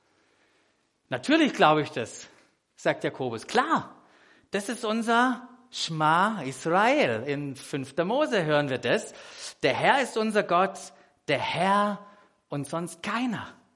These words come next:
Das ist gut und richtig, sagt er. Gut, das glaube ich. Aber soll ich euch was sagen? Soll ich euch was sagen, wer das auch glaubt? Die Dämonen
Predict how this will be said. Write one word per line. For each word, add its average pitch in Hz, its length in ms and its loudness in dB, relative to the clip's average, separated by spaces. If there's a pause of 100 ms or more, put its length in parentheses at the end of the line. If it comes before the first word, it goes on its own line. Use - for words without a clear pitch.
(920)
Das 240 160 0
ist 269 180 -10
gut 320 200 4
und 320 100 4
richtig, 311 440 0
sagt 254 300 -2
er. 139 240 -4 (420)
Gut, 339 340 0 (640)
das 240 180 -4
glaube 240 360 2
ich. - 280 -4 (540)
Aber 156 120 0
soll 185 200 0
ich 202 100 -4
euch 180 120 -4
was 160 200 -4
sagen? 190 440 -2 (1300)
Soll 151 200 -6
ich 170 80 -6
euch 156 80 -8
was 147 160 -8
sagen, 196 400 -6 (200)
wer 135 120 -2
das 147 120 -8
auch 180 220 -4
glaubt? 185 480 -8 (1000)
Die 147 80 -4
Dämonen 196 600 -6